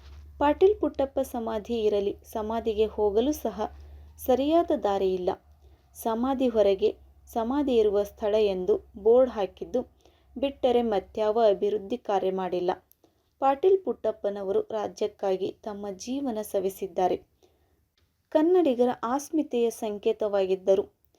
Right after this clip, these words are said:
ಪಾಟೀಲ್ ಪುಟ್ಟಪ್ಪನವರು. ಅಂಥವರಿಗೆ ಈ ರೀತಿಯಾದರೆ ಹೇಗೆ ಎನ್ನುತ್ತಾರೆ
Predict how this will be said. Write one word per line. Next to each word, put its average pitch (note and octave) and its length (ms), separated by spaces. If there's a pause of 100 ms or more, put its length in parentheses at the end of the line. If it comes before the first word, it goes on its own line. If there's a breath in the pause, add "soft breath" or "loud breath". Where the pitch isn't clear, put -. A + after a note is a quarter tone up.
(400)
ಪಾಟೀಲ್ D4+ 440
ಪುಟ್ಟಪ್ಪನವರು. G#3+ 840 (140)
ಅಂಥವರಿಗೆ B3+ 680
ಈ A#3+ 320
ರೀತಿಯಾದರೆ G3+ 720
ಹೇಗೆ A#3+ 420
ಎನ್ನುತ್ತಾರೆ F#3 640